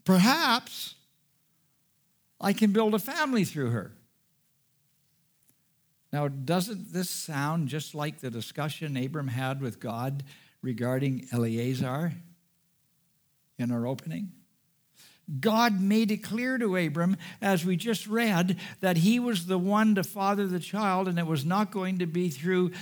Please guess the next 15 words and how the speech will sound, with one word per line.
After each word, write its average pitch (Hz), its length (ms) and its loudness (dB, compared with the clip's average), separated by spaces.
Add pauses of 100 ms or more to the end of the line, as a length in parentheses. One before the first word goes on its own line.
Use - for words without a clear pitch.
(140)
the 156 160 0
ancestry 180 640 0
of 156 100 -2
Eleazar 165 640 2
nor 220 420 4
the 202 120 2
slave 165 420 2
woman 127 280 0
Hagar. 113 460 -2 (1300)
But 170 160 4
Abram 208 640 2 (920)
could 160 240 2
not 196 420 4
now 185 340 4
believe 175 720 4